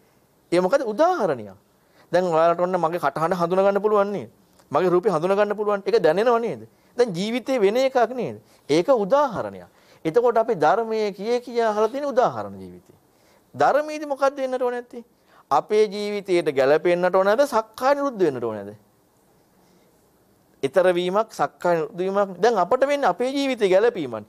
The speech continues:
"වාං සංඥාව." ආ, ඒක තමයි සංඥාව ගැන කියන්නේ. ආන් හඳුනා ගැනීම. දැන් මේ ජීවිතේ වෙන විදියනේ. ඒ කියන්නේ ලෝකේ පවතින විදිය.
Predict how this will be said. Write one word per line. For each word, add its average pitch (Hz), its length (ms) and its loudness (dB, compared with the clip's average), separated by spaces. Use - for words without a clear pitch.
"වාං 156 260 2
සංඥාව." 151 520 0
ආ, 98 260 -4
ඒක 127 140 -2
තමයි 262 240 0
සංඥාව 165 340 2
ගැන 135 200 -2
කියන්නේ. 110 240 -12
ආන් 151 220 0
හඳුනා 208 280 2
ගැනීම. 294 320 0
දැන් 240 140 2
මේ 311 120 0
ජීවිතේ 277 540 -2
වෙන 302 140 0
විදියනේ. 269 480 0
ඒ - 340 -18
කියන්නේ 233 240 2
ලෝකේ 254 480 2
පවතින 262 440 0
විදිය. 175 500 -8